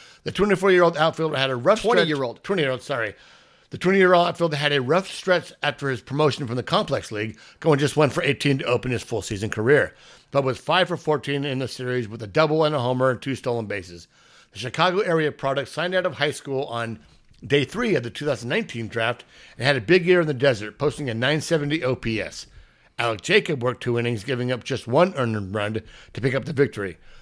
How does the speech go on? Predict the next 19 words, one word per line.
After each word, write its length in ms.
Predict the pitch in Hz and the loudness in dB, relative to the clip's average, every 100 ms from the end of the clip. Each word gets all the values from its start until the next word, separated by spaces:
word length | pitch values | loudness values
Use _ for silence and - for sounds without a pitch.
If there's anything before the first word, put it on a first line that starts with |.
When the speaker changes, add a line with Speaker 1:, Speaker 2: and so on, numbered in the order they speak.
| - - | -14 -4
Speaker 1:
The 100 | 123 | 4
run, 240 | 151 170 | 4 4
which 260 | 151 - - | 2 -2 -2
came 260 | 147 147 170 | 0 0 0
on 140 | 135 | 0
a 60 | 117 | 0
pair 260 | - 156 143 | 2 6 6
of 140 | 120 | 2
two-out 340 | - 151 117 - | 2 4 4 2
errors, 320 | 147 131 107 | 4 4 2
was 100 | 120 | -2
the 160 | 107 127 | -4 -4
only 340 | 139 180 196 | -2 0 0
one 360 | 185 151 151 147 | 0 2 0 0
to 80 | 127 | -4
come 240 | - 156 | -2 -2
across 340 | 156 135 127 | 0 -2 -4
the 80 | - | -6
plate 380 | 123 120 104 110 | -2 2 2 -2